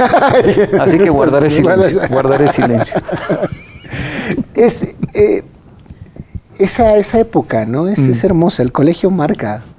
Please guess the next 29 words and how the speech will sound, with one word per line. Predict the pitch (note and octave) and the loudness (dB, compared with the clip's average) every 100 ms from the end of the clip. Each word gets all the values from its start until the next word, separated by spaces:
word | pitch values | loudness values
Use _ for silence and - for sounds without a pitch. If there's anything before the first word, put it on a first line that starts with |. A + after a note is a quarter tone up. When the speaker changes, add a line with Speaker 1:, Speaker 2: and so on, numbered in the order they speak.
| - | -4
Speaker 2:
Es | F#3+ | 0
lo | F#3 | 2
más | D#3 D#3+ | 2 2
bello | C#3+ D3 B2+ | 2 2 2
del, | A2 A2 - | 0 -4 -8
de, | - B2 | -4 -2
de | - B2+ | 0 0
la | A#2+ | 2
vida. | B2 C3+ A2 - - - - - - - | 2 4 2 -2 -14 -18 -16 -18 -20 -6
Yo | C#3 D#3 | 0 0
creo | E3+ E3+ | 0 0
que | D#3+ | 2
ahí | E3 | 4
es | E3+ | 4
donde | C#3 C#3+ B2 B2 A#2 A2+ - - | 2 0 2 2 2 0 -2 -4
marcas | C#3+ C#3+ D3 - G#2+ | -2 -2 -2 -4 -4
un | A#2+ | -4
poco | - B2 - | -4 -4 -4
tu, | A2 - G#2+ G2+ - _ _ | -4 -4 -4 -4 -8 _ _
todo | - - | 0 0
tu | - - | -2 -4
futuro, | - - C#3 C3 F#2 | -4 -2 0 0 -4
¿no? | A2 - - | -6 -4 -4
En, | A#2+ - | -6 -4
en, | A#2+ A2 | -6 -4
en, | - A2 A2 | -6 -6 -6
en | - G#2+ | -6 -6
el | G2 | -2
colegio, | G#2 B2+ A#2+ - | 0 0 0 -6